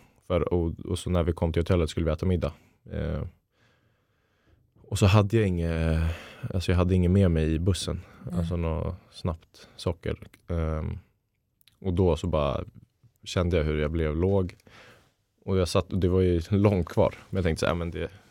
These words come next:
Speaker 1: ja, det, det är lugnt." Och så var jag helt, alltså när vi kom fram, jag var ju helt skakig och, alltså,
Speaker 2: Mm.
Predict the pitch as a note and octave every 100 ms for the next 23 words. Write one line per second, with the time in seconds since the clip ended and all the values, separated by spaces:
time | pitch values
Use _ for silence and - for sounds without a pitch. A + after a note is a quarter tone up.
0 | _ _ _ _ F#2 F2 E2 E2 D2+ -
1 | - - G#2 D#2+ D2 - - _ - -
2 | - - - _ - F2+ - F2 E2 D#2
3 | - F#2+ C#2 - - - - F#2 E2+ E2
4 | F2 F2+ E2+ D#2 D#2 D#2 D#2 - - E2
5 | C#2+ - F2 D#2 - E2 D#2+ - F2+ F2
6 | E2+ E2